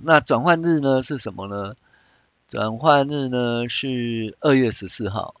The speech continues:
哦，好，那我们就来看。那，OK，那你看呢，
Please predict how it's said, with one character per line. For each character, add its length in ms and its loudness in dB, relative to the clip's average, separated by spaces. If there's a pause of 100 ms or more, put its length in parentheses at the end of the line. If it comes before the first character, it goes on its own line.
(200)
哦， 260 -10
好， 300 -4
那 160 -4
我 60 -2
们 120 -14
就 80 -4
来 140 -2
看。 220 -8 (2500)
那， 1200 4 (560)
OK， 420 2 (380)
那 140 -2
你 100 -2
看 200 4
呢， 360 6